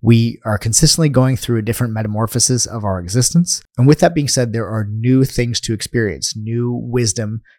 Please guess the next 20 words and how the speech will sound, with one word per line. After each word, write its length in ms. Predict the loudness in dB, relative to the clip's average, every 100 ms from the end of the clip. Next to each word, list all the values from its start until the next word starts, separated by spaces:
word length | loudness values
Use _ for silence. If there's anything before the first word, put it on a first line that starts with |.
| -6
to 140 | 0 2
be 120 | 4
gained 500 | 4 4 2 -6 -14 _ _
in 180 | -4 -2
all 280 | 2 2 2
of 80 | -2
this. 260 | -6 -6 -6 -20 -6 0
And 140 | 4
so 440 | 6 6 4 0 _ _ -4
why 320 | 6 6 8
we 140 | 4 2
talk 240 | 0 0
about 300 | -2 -2 -2
this 160 | -2 -2
idea 360 | -2 -2 0
of 80 | 0
embracing 460 | -2 -2 -2 -2 -4
change 320 | -4 -6 -6
is 80 | -6
because, 460 | -2 0 2 0